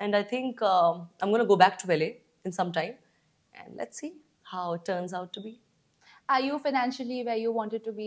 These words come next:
Speaker 2: in life?
Speaker 1: Not at all।
Speaker 2: No?
Speaker 1: Thirty, forty times more I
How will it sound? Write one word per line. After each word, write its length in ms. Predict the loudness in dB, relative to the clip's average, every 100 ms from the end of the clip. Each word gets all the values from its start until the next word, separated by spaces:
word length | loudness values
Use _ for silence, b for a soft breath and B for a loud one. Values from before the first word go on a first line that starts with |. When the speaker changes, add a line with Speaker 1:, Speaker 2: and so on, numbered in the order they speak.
| -8
Speaker 2:
in 60 |
life? 220 | -8 -10 -12 _ _ -8
Speaker 1:
Not 340 | -4 0 6 6
at 160 | 8
all। 420 | 4 6 6 4 0 _ _ _ -6
Speaker 2:
No? 100 | 4
Speaker 1:
Thirty, 180 | 4 4
forty 380 | 2 4 6 6
times 340 | 8 8 8
more 60 |
I 60 | 8